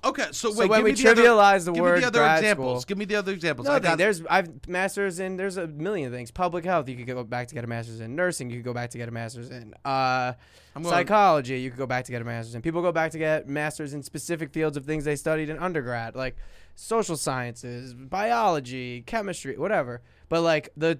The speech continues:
Speaker 2: ones that men traditionally go back to, I feel like, are named. But also, everyone's doing everything these days, I would say. Um, but we do more so, I guess, associate grad school with women.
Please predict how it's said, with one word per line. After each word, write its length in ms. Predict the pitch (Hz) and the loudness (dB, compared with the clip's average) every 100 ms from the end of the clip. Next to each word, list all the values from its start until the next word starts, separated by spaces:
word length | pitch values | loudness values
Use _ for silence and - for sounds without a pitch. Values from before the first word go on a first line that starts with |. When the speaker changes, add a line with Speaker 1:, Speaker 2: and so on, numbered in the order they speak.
| - | -6
Speaker 2:
ones 320 | 135 151 170 | -4 -2 0
that 240 | 156 151 - | -2 -4 -8
men 260 | 135 139 | -6 -6
traditionally 360 | 127 123 123 120 | -8 -10 -10 -10
go 100 | 117 | -6
back 240 | 123 120 | -6 -6
to, 160 | 120 117 | -10 -14
I 120 | 120 | -14
feel 180 | 113 120 | -14 -14
like, 280 | 120 110 - - | -14 -16 -20 -16
are 420 | 117 117 - 120 _ _ _ _ _ _ - | -14 -14 -16 -20 _ _ _ _ _ _ -16
named. 540 | 120 120 - - - - | -14 -14 -18 -20 -20 -18
But 200 | 123 - | -18 -14
also, 440 | 151 160 165 160 - _ _ - | -16 -12 -12 -12 -16 _ _ -8
everyone's 420 | 127 120 120 110 | -6 -6 -8 -8
doing 220 | 117 117 | -12 -14
everything 360 | - - 76 - | -16 -18 -18 -20
these 160 | 139 | -20
days, 200 | - - | -18 -16
I 120 | - - | -14 -14
would 100 | - | -14
say. 220 | - - - - - - - - - - | -14 -14 -16 -16 -18 -18 -20 -20 -20 -14
Um, 600 | 120 120 117 117 110 110 - - | -8 -6 -6 -6 -8 -12 -20 0
but 380 | 185 170 131 123 143 | 6 6 6 0 -8
we 300 | 135 175 160 | -4 -4 -2
do 460 | 135 160 160 135 - - - 135 147 | 0 0 0 -2 -10 -20 -20 -18 -10
more 460 | 143 143 143 131 - - 123 135 | -6 -2 -2 -4 -10 -20 -18 -16
so, 260 | 120 - 127 | -14 -8 -4
I 160 | 120 117 | -4 -6
guess, 220 | 117 - | -10 -14
associate 440 | 117 123 - 123 117 | -14 -14 -14 -14 -14
grad 180 | - | -16
school 200 | - - | -18 -18
with 160 | - - | -18 -18
women. 180 | - | -20